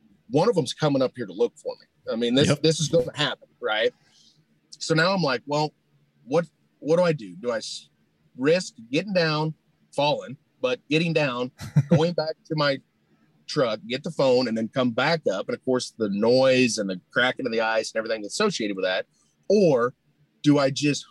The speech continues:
Speaker 1: hope that they don't care about me as much as they say they do, and they're not gonna show up, and I can,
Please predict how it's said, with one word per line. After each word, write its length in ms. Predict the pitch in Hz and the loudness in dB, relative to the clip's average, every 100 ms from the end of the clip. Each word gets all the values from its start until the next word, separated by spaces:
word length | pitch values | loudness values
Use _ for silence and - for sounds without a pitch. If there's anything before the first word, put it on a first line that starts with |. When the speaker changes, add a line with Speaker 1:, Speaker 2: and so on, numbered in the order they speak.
| - | -2
Speaker 1:
hope 320 | 175 196 208 - | 2 2 0 -2
that 180 | 147 | -2
they 160 | - 127 | 0 -2
don't 380 | 120 151 170 190 - - | 0 0 0 -2 -10 -4
care 220 | 185 202 | -2 -2
about 320 | 175 170 160 | -2 -2 0
me 140 | 160 | 0
as 140 | 147 123 | 0 0
much 220 | 147 165 | -2 0
as 100 | 147 | -2
they 120 | 135 | -2
say 300 | 127 - 208 | -2 0 2
they 120 | 208 190 | 4 4
do, 220 | 180 185 | 4 2
and 200 | 180 - | 2 2
they're 140 | 143 143 | 4 4
not 280 | 156 - | 4 2
gonna 180 | 226 143 | 2 0
show 260 | 185 151 131 | 0 2 2
up, 320 | 131 123 - | 2 0 -2
and 140 | - 135 | -4 -6
I 60 | |
can, 160 | - 135 | -4 -6